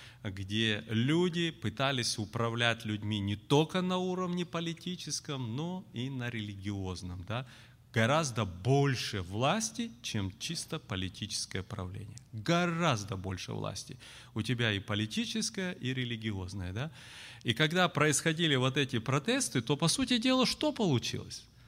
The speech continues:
Вы по-, вы, вы возьмите и посмотрите, вот сегодня упоминается там, да, Звингли, Кальвин, там, Лютер, и движения какие-то вроде бы правильные, да, против того, что было в католической церкви.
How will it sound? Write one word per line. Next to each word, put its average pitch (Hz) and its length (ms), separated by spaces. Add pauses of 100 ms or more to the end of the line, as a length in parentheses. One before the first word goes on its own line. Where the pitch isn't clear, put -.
(280)
Вы 147 120
по-, 185 160
вы, 180 140
вы 185 320
возьмите 180 440
и 147 40
посмотрите, 151 500
вот 110 180
сегодня 131 300
упоминается 139 800
там, 101 260
да, 101 160
Звингли, 139 1400
Кальвин, 135 1400
там, 95 240 (180)
Лютер, 143 600 (400)
и 113 160
движения 151 720
какие-то 151 640
вроде 143 460
бы 135 160
правильные, 175 880
да, 123 240
против 135 460
того, 131 260
что 127 220
было 117 240
в 120 40
католической 110 600
церкви. 104 520